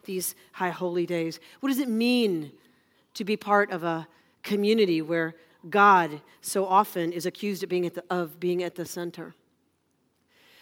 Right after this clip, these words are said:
When I started asking this question about how many of us really struggle with this issue of God and whether or not we truly believe whatever that might mean, I saw, while reading Psychology Today, an article called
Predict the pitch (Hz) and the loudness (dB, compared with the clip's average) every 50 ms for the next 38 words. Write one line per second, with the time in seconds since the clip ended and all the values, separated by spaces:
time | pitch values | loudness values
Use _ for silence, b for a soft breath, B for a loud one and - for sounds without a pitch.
0 | b b 254 277 277 277 262 - 311 311 302 285 - 240 247 285 - - 302 269 | b b 0 2 2 2 4 4 4 4 4 4 6 8 8 8 6 2 -4 -2
1 | 247 233 220 - - 254 262 254 - - 254 233 214 214 220 - - - 302 285 | -2 -2 -4 -2 2 2 2 2 0 -4 -2 0 4 4 2 2 4 6 6 6
2 | 285 262 247 247 254 262 262 240 202 208 190 - - 254 240 240 233 208 - - | 6 6 2 2 2 2 2 2 2 2 0 -2 -2 -8 -6 -4 -4 -4 -4 -6
3 | - 240 226 226 214 220 196 190 190 185 202 185 - - 247 220 - - 226 196 | -4 -2 -2 0 0 0 0 0 0 -2 -2 -4 -4 -4 -4 -4 -4 -4 -2 -2
4 | 170 160 165 b b b b b b 185 180 180 175 165 165 165 - - b b | -4 -4 -6 b b b b b b 0 2 2 2 0 -4 -8 -16 -20 b b
5 | b b b b - 208 202 202 202 196 185 180 175 156 180 175 175 175 170 170 | b b b b 0 2 4 6 6 6 4 2 0 -2 -6 -6 -4 -4 0 0
6 | 196 214 202 214 208 202 202 190 185 190 190 - - 254 247 233 233 220 170 185 | 2 2 4 4 4 4 4 2 2 -2 -2 -4 -4 -4 -4 -2 -4 -4 -2 -4
7 | 190 185 214 247 262 262 240 214 185 175 175 185 190 196 185 196 185 185 190 185 | -4 -2 0 2 2 4 2 2 0 -2 -4 -4 -4 -4 -4 -2 -2 -2 -2 -2
8 | 170 160 165 185 196 208 226 233 220 202 175 180 170 - - 220 208 196 196 185 | -4 -6 -6 -4 -2 0 2 2 2 2 0 -2 -2 -2 2 4 6 6 6 4
9 | 180 B B B B B B 196 196 196 190 233 240 233 220 208 196 180 - - | 2 B B B B B B -2 -2 0 0 0 2 4 6 6 4 2 0 -2
10 | 196 185 - 220 220 226 226 220 180 202 202 - 208 170 214 226 220 208 202 208 | -4 -2 4 6 6 6 6 4 0 0 -6 -4 -2 2 4 6 6 6 4 4
11 | 202 208 214 214 233 220 214 - 226 208 202 208 190 | 2 2 0 0 -2 -4 -2 2 4 4 4 4 0